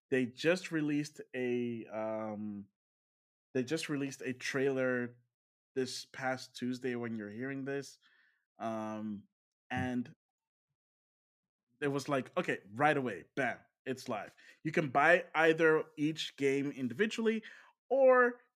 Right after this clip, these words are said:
you can buy the whole trilogy, I think,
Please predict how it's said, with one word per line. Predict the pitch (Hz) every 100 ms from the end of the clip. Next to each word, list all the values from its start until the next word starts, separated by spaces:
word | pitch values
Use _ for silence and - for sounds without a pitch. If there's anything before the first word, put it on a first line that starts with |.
| _
you | 135 170
can | 185 185
buy | 156 147 147
the | 143
whole | 123 131 131
trilogy, | - - 147 143 123 123 117 - 135
I | 131 131 - -
think, | 156 156 156 -